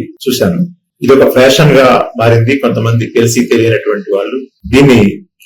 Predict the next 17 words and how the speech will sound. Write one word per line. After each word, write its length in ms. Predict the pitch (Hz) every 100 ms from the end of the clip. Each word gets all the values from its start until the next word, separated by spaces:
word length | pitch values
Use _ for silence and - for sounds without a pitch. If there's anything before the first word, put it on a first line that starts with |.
| 120
అర్థం 180 | 127 139
చేసుకోవడానికి 560 | 131 127 123 120 120 -
కొంత 140 | 120 104
వివరణ 260 | 101 104 101 - -
ఇస్తారు. 300 | - 101 95 _ _ 98
భారతదేశంలో 600 | 113 139 147 147 143 131 139
ప్రభుత్వ 340 | - 120 127 139
రంగ 140 | 123 120
సంస్థలు 420 | 113 - - - 104
ఏర్పడింది 460 | 208 - 104 107 - - _ -
ఈ 100 | 120 120
దేశం 260 | 139 151 120 113
ఆర్థికంగా 500 | 117 135 127 117 107 - - _ -
స్వావలంబన 580 | 127 120 139 131 123 120 120
సాధించడానికి, 680 | 110 104 - 107 104 - 190 180 _ 120 117
మనం 180 | 131 120 98 - 123
గట్టిగా 260 | 117 143